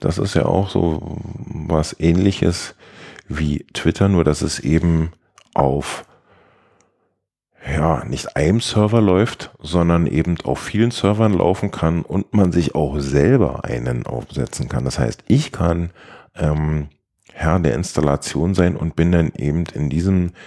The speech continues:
Netzwerk mit verbunden. Ähm, die Besonderheit ist insbesondere jetzt hier, dass, äh, wenn ich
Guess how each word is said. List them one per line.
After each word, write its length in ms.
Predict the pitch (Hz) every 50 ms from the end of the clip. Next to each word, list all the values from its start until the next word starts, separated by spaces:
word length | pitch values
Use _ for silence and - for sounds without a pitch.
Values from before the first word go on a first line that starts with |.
| - - _ _
Netzwerk 920 | - 73 80 85 90 - - - - - 82 90 87 85 82 - - - - _ - _ _ _ _
mit 200 | 82 82 - -
verbunden. 800 | - - 76 71 67 - 80 85 104 - - - 120 143 143 139 - - - - - - - - - - - -
Ähm, 240 | - - 71 71 71
die 80 | 82
Besonderheit 680 | 78 85 80 73 80 85 104 113 110 101 92 90 82 -
ist 140 | - 78 -
insbesondere 760 | - 80 101 95 - - - 85 82 82 82 82 82 78 73
jetzt 400 | 73 71 71 69 - - - _
hier, 580 | - - - - 82 92 101 139 175 208 208 202 - - - - _ _
dass, 300 | _ 71 78 78 - - _ - - _ _ _ -
äh, 220 | - - 71 85 73
wenn 140 | 82 82
ich 200 | 87 85 - -